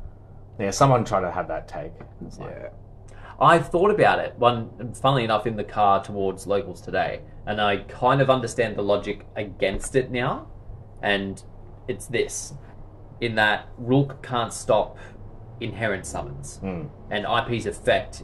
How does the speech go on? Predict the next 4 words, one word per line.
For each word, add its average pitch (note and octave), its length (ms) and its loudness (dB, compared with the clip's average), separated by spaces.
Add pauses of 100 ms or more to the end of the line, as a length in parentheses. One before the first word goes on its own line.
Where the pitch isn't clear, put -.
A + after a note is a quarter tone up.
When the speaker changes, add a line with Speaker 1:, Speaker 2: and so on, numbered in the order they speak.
(140)
Speaker 3:
is G#2 160 -8
effectively G#2 800 0 (480)
to - 100 -16
conduct - 680 -6